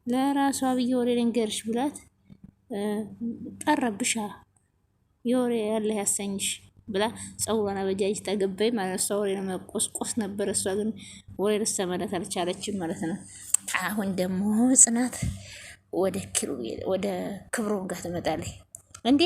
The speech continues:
እዚህ እንዴት ነሽ? ክብሮም እንዴት ነህ? ደህና ነሽ? መጣህን እንዴ?" "አዎ በጊዜ ገባሁ እኮ።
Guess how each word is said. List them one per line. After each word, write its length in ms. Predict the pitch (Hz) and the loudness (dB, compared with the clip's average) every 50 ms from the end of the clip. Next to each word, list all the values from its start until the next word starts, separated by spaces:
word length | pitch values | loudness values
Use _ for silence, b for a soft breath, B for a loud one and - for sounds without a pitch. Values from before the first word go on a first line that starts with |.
| 381 381 | 4 4
እዚህ 360 | 359 320 277 - - 392 480 523 523 - - - - - | 2 4 6 6 6 8 6 6 6 4 0 -14 -2 2
እንዴት 320 | 294 311 302 294 254 226 | 4 6 6 6 4 4
ነሽ? 200 | 226 214 208 - - | 2 0 0 -2 0
ክብሮም 400 | - - 349 320 262 247 240 254 | 2 2 4 4 4 4 4 4
እንዴት 280 | 320 320 254 247 233 | 4 4 4 4 4
ነህ? 120 | 220 226 220 | 4 0 2
ደህና 240 | 208 294 370 427 466 508 554 | 2 2 2 2 2 0 0
ነሽ? 220 | 622 640 - - - - - - B B B B B B B B B B - 392 392 | 0 0 2 2 2 2 0 -6 B B B B B B B B B B -2 0 2
መጣህን 500 | 427 440 440 - - 427 359 392 381 330 | 2 0 0 2 2 4 6 6 6 6
እንዴ?" 200 | 302 269 247 240 247 247 247 | 6 6 6 4 2 2 4
"አዎ 160 | 302 349 381 349 | 6 8 8 10
በጊዜ 280 | 311 269 269 - - 190 233 | 10 8 6 4 4 2 2
ገባሁ 380 | 190 214 202 185 - 196 202 190 | 2 2 -2 0 2 2 2 2
እኮ። 200 | 190 - - | 0 -4 -4